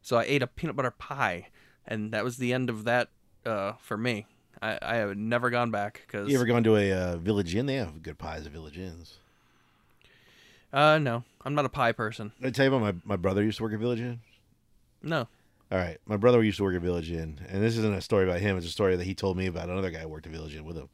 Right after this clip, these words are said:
Speaker 1: Uh-oh.
Speaker 2: Uh, and my brother was a dishwasher, and this other guy, I think his name was Peter something or other, whatever.
Speaker 1: Cetera.
Speaker 2: He was the,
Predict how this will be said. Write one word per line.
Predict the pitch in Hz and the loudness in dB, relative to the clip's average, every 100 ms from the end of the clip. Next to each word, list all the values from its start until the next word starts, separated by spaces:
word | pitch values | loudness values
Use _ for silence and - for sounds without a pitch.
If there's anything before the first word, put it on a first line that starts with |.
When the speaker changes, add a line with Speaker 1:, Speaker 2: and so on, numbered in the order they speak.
| _ _ 117 | _ _ -12
Speaker 1:
Uh-oh. | 110 107 - - - | -10 -12 -20 -20 -2
Speaker 2:
Uh, | 107 98 95 92 87 | 2 4 2 0 -2
and | 104 101 98 92 - _ _ _ _ _ | -2 0 -2 -6 -16 _ _ _ _ _
my | 113 | 6
brother | 156 | 8
was | 131 | 8
a | |
dishwasher, | 113 117 110 104 90 95 | 6 6 6 6 2 -2
and | 95 | 0
this | 101 | 2
other | 110 101 | 4 6
guy, | 98 95 92 | 4 4 2
I | 92 | -2
think | 101 | -4
his | 95 90 | -4 -2
name | 87 | -4
was | 82 _ _ - | -6 _ _ -18
Peter | - 87 87 85 80 _ _ | -8 -4 -4 -6 -16 _ _
something | - 87 92 87 | -12 -8 -6 -4
or | |
other, | 85 85 82 | -4 -6 -8
whatever. | 90 87 85 | -6 -4 -4
Speaker 1:
Cetera. | 95 98 _ _ _ _ | -8 -10 _ _ _ _
Speaker 2:
He | 120 | 2
was | 110 90 | 2 0
the, | 98 90 80 | -2 -4 -6